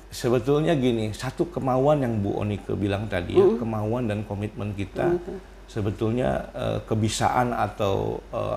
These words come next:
Speaker 1: ahli yang harus kita sebetulnya
Speaker 2: Itu
Speaker 1: penyuluh.
Speaker 2: dari
Speaker 1: Nanti nomor dua, nomor tiga kayaknya.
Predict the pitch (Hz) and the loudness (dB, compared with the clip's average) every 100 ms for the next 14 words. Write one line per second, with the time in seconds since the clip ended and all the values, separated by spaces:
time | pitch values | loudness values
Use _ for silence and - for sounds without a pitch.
0 | - - 98 113 101 101 92 95 107 104 | 2 4 6 4 4 2 0 -2 -2 -2
1 | 131 113 117 151 143 127 135 - - 220 | -2 -2 -2 2 4 6 4 2 2 4
2 | 226 - - - 151 185 214 175 156 151 | 4 -2 -18 0 6 8 10 10 8 10
3 | 151 147 139 156 113 110 92 90 | 8 8 2 2 2 2 2 -2